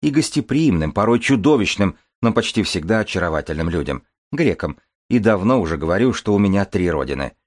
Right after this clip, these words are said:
Моя родная Англия, не Британия, Франция и Греция. Моя любовь ко всем трём может показаться странной, поскольку прежде всего это любовь к их сельской, естественной исторической стороне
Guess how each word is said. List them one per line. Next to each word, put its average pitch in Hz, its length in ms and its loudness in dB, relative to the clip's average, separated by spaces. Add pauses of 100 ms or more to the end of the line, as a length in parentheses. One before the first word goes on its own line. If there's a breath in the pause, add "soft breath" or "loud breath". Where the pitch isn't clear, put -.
(180)
Моя 95 260 0
родная 69 380 -4
Англия, 113 480 2 (160)
не 87 200 -2
Британия, 82 680 -2 (260)
Франция 127 720 0
и 101 80 -6
Греция. 76 580 -6 (760)
Моя 131 260 4
любовь 131 380 2
ко 107 140 0
всем 123 280 0
трём 113 240 2
может 101 360 2
показаться 101 560 -2
странной, 98 500 -2
поскольку 92 500 -2
прежде 101 340 0
всего 107 360 2
это 98 240 -2
любовь 92 400 2 (300)
к - 80 0
их 139 120 0
сельской, 90 580 -2 (220)
естественной 113 760 0
исторической 101 580 -2
стороне 107 520 0